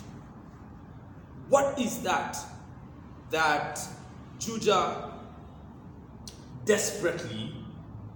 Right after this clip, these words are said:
needs as a territory, but yet it already has, that needs to be beamed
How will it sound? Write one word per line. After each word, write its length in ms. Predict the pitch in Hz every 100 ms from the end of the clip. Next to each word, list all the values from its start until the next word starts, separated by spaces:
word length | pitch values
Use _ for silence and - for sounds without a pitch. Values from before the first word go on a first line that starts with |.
| 151
needs 840 | 180 202 131 - - - - - - - - - - -
as 200 | 156 143
a 240 | 147 160
territory, 480 | 151 123 117 107 - - - - - -
but 300 | 156 156 156
yet 340 | 180 185 -
it 280 | 156 - -
already 680 | 156 151 165 165 170 - - - - - - -
has, 840 | - - 185 113 101 - - - - - - -
that 480 | 151 - - 160
needs 480 | 196 208 208 - -
to 240 | 190 185 185
be 560 | 180 175 165 160 160 - - - -
beamed 540 | 247 262 196 170 175